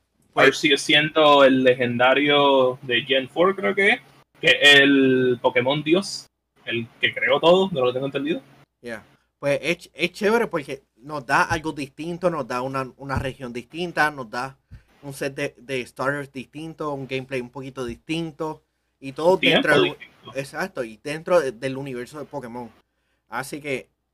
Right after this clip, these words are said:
Speaker 1: esto, algunas veces tú necesitas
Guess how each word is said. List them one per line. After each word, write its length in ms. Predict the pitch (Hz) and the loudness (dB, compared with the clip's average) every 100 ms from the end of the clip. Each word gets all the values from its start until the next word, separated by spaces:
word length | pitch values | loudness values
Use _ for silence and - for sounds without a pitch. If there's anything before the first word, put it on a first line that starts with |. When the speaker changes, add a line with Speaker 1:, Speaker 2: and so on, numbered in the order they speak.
| 120 | -16
Speaker 1:
esto, 560 | 151 - 202 196 - _ | -16 -8 0 2 2 _
algunas 400 | 139 147 170 185 | -8 -6 -2 -2
veces 420 | 208 202 180 160 - _ _ _ - | -2 -4 -6 -8 -14 _ _ _ -12
tú 160 | 151 | -10
necesitas 800 | 160 180 185 175 175 170 156 147 | -6 -6 -6 -10 -10 -4 -4 -4